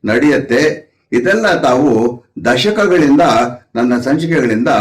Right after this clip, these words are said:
ತಿಳ್ಕೊಂಡಿರ್ತೀರಿ. ಮನುಷ್ಯನಿಗೆ ಸಾಮಾನ್ಯ ಜ್ಞಾನ ಅಂದ್ರೆ ಕಾಮನ್ ಸೆನ್ಸ್ ಬಹಳ ಬಹಳ ಮುಖ್ಯ. ಉದಾಹರಣೆ ಏನಂದ್ರೆ ಈಗ ನಾನು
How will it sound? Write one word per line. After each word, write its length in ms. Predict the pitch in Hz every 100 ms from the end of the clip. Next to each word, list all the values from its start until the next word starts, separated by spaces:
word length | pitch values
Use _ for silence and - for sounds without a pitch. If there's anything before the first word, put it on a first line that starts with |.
| 107 - - _
ತಿಳ್ಕೊಂಡಿರ್ತೀರಿ. 960 | 156 156 139 113 98 - 78 - _ _ _ _ _ _ _ _ -
ಮನುಷ್ಯನಿಗೆ 880 | 143 202 190 175 170 180 131 147 147 - _
ಸಾಮಾನ್ಯ 680 | - 139 170 175 175 160 160 170
ಜ್ಞಾನ 280 | 110 123 123 107 - _
ಅಂದ್ರೆ 320 | 113 139 143
ಕಾಮನ್ 440 | - 120 151 175 160
ಸೆನ್ಸ್ 400 | 139 147 - - _ _
ಬಹಳ 340 | - 101 127 143
ಬಹಳ 180 | 113 127
ಮುಖ್ಯ. 400 | 120 - 101 87 - _ _ _ _ _ _ _
ಉದಾಹರಣೆ 420 | 160 185 220 214 170
ಏನಂದ್ರೆ 720 | 139 123 185 160 143 - - _ _ -
ಈಗ 200 | 214 214
ನಾನು 640 | 170 175 147 139 139